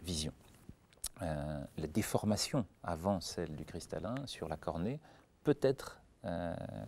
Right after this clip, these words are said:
à l'objet d'une, euh, difficulté de perception de l'environnement. Et dans le golf, cette observation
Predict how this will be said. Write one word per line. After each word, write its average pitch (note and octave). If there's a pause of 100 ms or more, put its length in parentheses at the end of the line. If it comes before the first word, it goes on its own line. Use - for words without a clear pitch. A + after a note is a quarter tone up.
(160)
à E2+
l'objet E2+ (420)
d'une, G2 (320)
euh, F2 (800)
difficulté A#2+
de -
perception B2+
de G#2+
l'environnement. F#2+ (320)
Et E2+ (120)
dans G#2+
le A#2
golf, - (720)
cette -
observation F#2